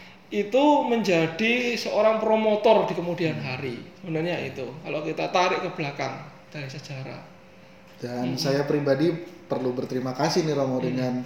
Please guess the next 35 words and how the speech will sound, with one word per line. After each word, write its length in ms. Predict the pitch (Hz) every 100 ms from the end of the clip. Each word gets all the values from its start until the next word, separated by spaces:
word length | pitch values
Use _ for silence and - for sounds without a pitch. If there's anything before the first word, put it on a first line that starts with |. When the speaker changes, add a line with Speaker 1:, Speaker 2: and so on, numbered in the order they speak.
| - - - - -
Speaker 2:
para 240 | 127 123 135
imam-imam 480 | 131 127 127 123 120
hati 160 | 127 123
kudus 320 | 131 123 120
Yesus 320 | 123 - 131
Speaker 1:
Iya. 40 | 131
Speaker 2:
dan 160 | 160 151 143
juga 340 | 135 123 131 117 - - - -
Venerabilis 880 | - 123 123 120 120 123 120 120 -
Leo 240 | 120 117 120
Dehon 240 | 117 123 120
itu, 160 | -
karena 640 | 156 131 143 185 233 196 - 156
melalui 320 | 139 131 139 139
mereka 320 | 139 139 190
saya 320 | 170 175 170
akhirnya 240 | 175 175
mengenal 800 | 175 156 151 147 147 143 147 143 - - - -
devosi 480 | 139 135 139 131 143
kepada 320 | 139 131 131
hati 320 | 135 147 147 156
Yesus 160 | 151
yang 160 | 160 139
Maha 240 | 147 147
Kudus 240 | 160 156 175
ini. 320 | 170 135 123 -
Speaker 1:
Iya. 240 | 170 151 139
Speaker 2:
Karena 160 | 135 143
ketika 240 | 156 156 151
kecil 480 | 151 - 180 233 247
di 80 | 160
paroki 640 | 143 135 139 139 - 151
yang 80 | 135
didampingi 640 | 135 131 123 - 131 135 131
oleh 240 | 127 127